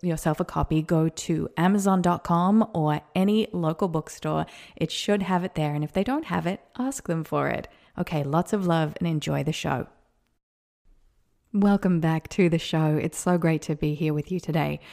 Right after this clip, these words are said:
The title of today's episode may have captured your attention, <laughs> and I want you to know that in the spirit of full transparency, I was a little bit reluctant to share the details of today's episode. However,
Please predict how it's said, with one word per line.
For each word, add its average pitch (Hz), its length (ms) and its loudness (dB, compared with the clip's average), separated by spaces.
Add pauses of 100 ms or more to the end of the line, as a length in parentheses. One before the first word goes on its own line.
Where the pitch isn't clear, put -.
(420)
The 220 100 4
title 226 540 2
of 160 220 2
today's 156 440 2
episode 156 720 0
may 165 400 4
have 160 640 2
captured 190 480 -2
your 160 220 2
attention, 156 580 -2 (420)
<laughs> 170 60 0 (380)
and 196 160 6
I 185 60 6
want 180 220 4
you 214 60 2
to 220 80 4
know 165 260 4
that 156 220 0
in 170 280 2
the 160 100 -2
spirit 165 500 -2
of 165 100 -4
full 180 360 0
transparency, 170 1120 -2 (400)
I 190 160 6
was 202 180 6
a 196 80 4
little 190 260 6
bit 226 220 -2
reluctant 156 920 0
to - 120 -4
share 165 520 2
the 156 120 2
details 139 720 -4
of 156 100 -2
today's 143 400 -2
episode. 147 520 -4
However, 208 680 2